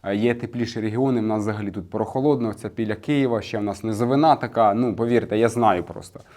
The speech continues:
Бо в мене є знайомі, які займаються, не займаються, які вирощують, які я їм, е, давав інжирчик, вони просто гарний мають результат, от, просто в відкритому ґрунті. Тому, друзі, якщо відео було корисне,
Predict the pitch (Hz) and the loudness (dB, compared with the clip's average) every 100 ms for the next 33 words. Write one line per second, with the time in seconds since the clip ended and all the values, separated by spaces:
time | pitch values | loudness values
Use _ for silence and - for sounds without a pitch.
0 | - - _ 98 110 110 107 107 107 110 | -20 -20 _ 0 2 2 2 0 0 0
1 | 120 107 98 98 104 113 127 120 - 104 | 0 -2 -4 -4 -2 2 2 2 -2 -6
2 | 87 127 120 139 160 131 113 - 117 131 | -2 0 2 4 4 2 -2 -2 2 4
3 | 147 - 104 107 117 117 117 107 92 - | 2 0 -10 -10 -4 2 6 6 4 -6
4 | - - 104 110 110 104 107 107 104 98 | -20 -10 -2 0 2 0 0 0 0 -2
5 | - - 101 113 117 113 117 123 156 - | -6 -10 -2 2 4 4 2 2 2 0
6 | 127 110 110 113 120 113 127 127 123 101 | -6 -4 -4 0 0 0 -2 -4 -4 -2
7 | 107 110 104 104 101 104 101 98 98 101 | 0 0 -2 -2 -2 0 -2 -4 -6 -6
8 | 98 117 117 98 90 - _ _ _ _ | 0 2 2 -2 -10 -12 _ _ _ _
9 | _ - 113 - 92 92 92 90 110 107 | _ -2 -2 -2 -8 -10 -10 -10 -6 -6
10 | 101 95 92 92 - - - - - - | -6 -8 -6 -8 -10 -18 -20 -20 -20 2
11 | 170 170 104 - - - 160 147 151 - | 6 6 4 -2 -12 4 6 6 2 2
12 | 185 175 180 165 165 165 160 151 180 180 | 4 6 6 6 6 6 6 6 4 4
13 | 127 95 | -2 -2